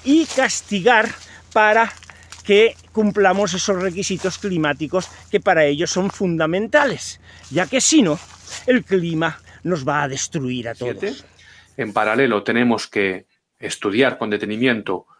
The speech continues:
Speaker 2: la cadena de valor agroalimentaria, porque a menudo constatamos que los agricultores son el eslabón más débil de esta cadena de valor. Algunos se ven forzados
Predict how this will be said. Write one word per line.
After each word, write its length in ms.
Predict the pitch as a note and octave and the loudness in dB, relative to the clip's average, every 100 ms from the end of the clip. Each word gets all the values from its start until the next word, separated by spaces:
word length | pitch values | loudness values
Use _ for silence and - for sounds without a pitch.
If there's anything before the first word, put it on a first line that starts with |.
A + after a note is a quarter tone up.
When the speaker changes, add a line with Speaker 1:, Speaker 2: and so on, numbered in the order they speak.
| - | -2
Speaker 2:
la 140 | G#2+ | 0
cadena 320 | G#2 B2+ C#3+ | 2 4 4
de 80 | A2 | 2
valor 260 | G#2 A#2 A#2 | 2 2 2
agroalimentaria, 760 | G#2 G#2 G#2 G#2 G#2+ C3 F#3 B3+ _ _ _ _ _ _ _ _ _ _ | 2 0 0 0 0 2 0 -2 _ _ _ _ _ _ _ _ _ _
porque 420 | C#3 A#2+ - A#2+ | -2 -2 0 2
a 80 | G#2+ | 2
menudo 520 | A#2+ F#3+ A3+ F#3 D#3 | 2 4 4 2 0
constatamos 920 | - C3 B2+ A2 E3 E3+ B2 D3+ - - _ _ _ _ _ | -2 -2 -2 -2 0 0 -2 -4 -10 -20 _ _ _ _ _
que 220 | - C#3+ D#3 | 4 4 6
los 220 | C#3+ C#3+ | 2 0
agricultores 640 | C3+ B2+ C#3 C#3 F3 F3+ | -2 2 2 4 4 4
son 240 | - F3 | 2 2
el 80 | D#3+ | 4
eslabón 540 | C3+ B2 A#2+ C3+ D3+ C#3 | 2 4 2 4 2 2
más 280 | D3+ C3+ | 0 0
débil 440 | B2 B2+ G#2 F#2 - _ _ _ _ | 0 0 0 -6 -10 _ _ _ _
de 160 | - A2+ | -6 -6
esta 220 | - A2 | -2 0
cadena 260 | G#2+ G#2+ | 2 2
de 100 | G#2 | 2
valor. 360 | G2 F#2 F2 - _ _ _ | 2 2 -2 -8 _ _ _
Algunos 560 | - G#2 G#2+ B2+ C#3 C3 | -4 0 2 4 4 4
se 80 | A#2 | 0
ven 160 | A#2+ | 0
forzados 720 | B2 A2+ G2+ B2 C#3 D#3 - | 0 -2 0 2 4 2 -2